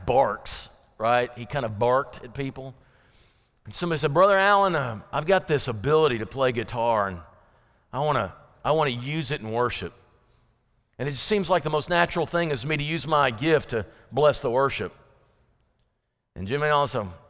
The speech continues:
"I can see why you'd think that, son," he said. Just like that. I mean, I'm, this is what he sounded like. But let me tell you something. Fifty years old.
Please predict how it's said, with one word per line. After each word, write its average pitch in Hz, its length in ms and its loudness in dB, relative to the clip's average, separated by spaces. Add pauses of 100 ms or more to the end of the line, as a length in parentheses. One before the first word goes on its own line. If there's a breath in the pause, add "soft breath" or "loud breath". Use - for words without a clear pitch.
(140)
"I 202 140 12
can 247 140 2
see 294 140 0
why 233 160 6
you'd 214 140 2
think 190 200 4
that, 170 120 4
son," 202 360 2 (180)
he 123 80 -10
said. 156 380 -4 (480)
Just 143 240 -6
like 143 240 2
that. 98 320 0
I 117 60 -8
mean, 117 260 -6 (240 soft breath)
I'm, 123 340 -2 (100)
this 127 220 -8
is 107 140 -10
what 117 120 -4
he 104 60 -8
sounded 120 260 -8
like. 87 200 -8 (560 soft breath)
But 170 80 2
let 214 80 6
me 214 80 2
tell 196 120 6
you 160 120 0
something. 76 200 -8 (580)
Fifty - 320 -10
years 113 200 -6
old. 92 320 -6